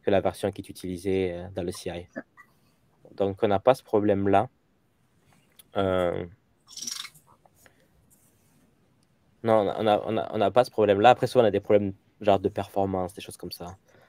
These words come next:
Parce qu'on a tous, euh, les développeurs, on a de la chance d'avoir des, on a des grosses, grosses machines. Euh, dans le C I, c'est pas la même chose. Euh,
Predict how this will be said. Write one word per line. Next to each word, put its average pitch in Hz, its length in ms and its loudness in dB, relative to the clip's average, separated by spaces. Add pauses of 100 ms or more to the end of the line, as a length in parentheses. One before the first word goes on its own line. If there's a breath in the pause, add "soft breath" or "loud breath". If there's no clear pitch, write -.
(320 soft breath)
Parce 95 160 -4
qu'on 95 200 -4
a 95 80 -4
tous, - 420 -14
euh, 87 260 -4 (1700)
les 110 120 2
développeurs, 110 520 6
on 101 80 2
a 95 80 0
de 95 60 -2
la 98 60 2
chance 104 220 0
d'avoir 95 300 0
des, 90 480 -4
on 90 40 -12
a 87 60 -12
des 90 120 -6
grosses, - 260 -4
grosses - 240 -6
machines. 120 420 -6 (720)
Euh, 82 320 -14
dans 90 120 -8
le 90 100 -2
C 98 220 -2
I, 98 60 0
c'est - 120 -4
pas 92 100 -8
la 90 80 -4
même 87 140 -6
chose. - 280 -12 (640)
Euh, - 40 -20